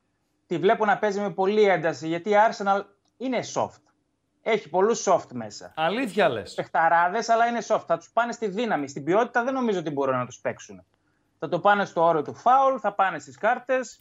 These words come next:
Speaker 1: Πήρε πέντε με τη Real, με τη Lens πήρε τρεις εντός στην πρεμιέρα η Σεβίλη.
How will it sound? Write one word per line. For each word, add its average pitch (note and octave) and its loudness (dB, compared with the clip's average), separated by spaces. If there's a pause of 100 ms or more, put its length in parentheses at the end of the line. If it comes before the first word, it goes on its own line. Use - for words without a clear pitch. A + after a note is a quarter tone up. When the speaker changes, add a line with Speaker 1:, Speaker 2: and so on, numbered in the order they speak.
Speaker 1:
Πήρε G#3 0
πέντε G3 0
με F#3 -6
τη F3 -8
Real, F#3 4
με F3 -10
τη E3+ -6
Lens F3+ 0
πήρε D#3+ -4
τρεις E3 -4
εντός C3 -6 (360)
στην - -14
πρεμιέρα A#2+ 0
η G2+ -4
Σεβίλη. A#3+ -2